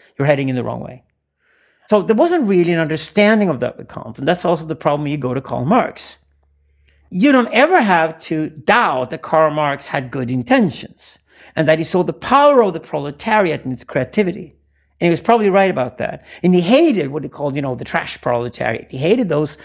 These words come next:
people who were out in the streets, had no focus at all, didn't know where they were going at all. And actually, Karl Marx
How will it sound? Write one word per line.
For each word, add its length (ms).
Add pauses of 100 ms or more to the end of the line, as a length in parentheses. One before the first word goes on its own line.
(160)
people 180
who 60
were 60
out 220
in 80
the 60
streets, 280
had 120
no 360
focus 460
at 100
all, 140
didn't 220
know 100
where 140
they 80
were 100
going 300
at 80
all. 200 (280)
And 100
actually, 280 (180)
Karl 320
Marx 580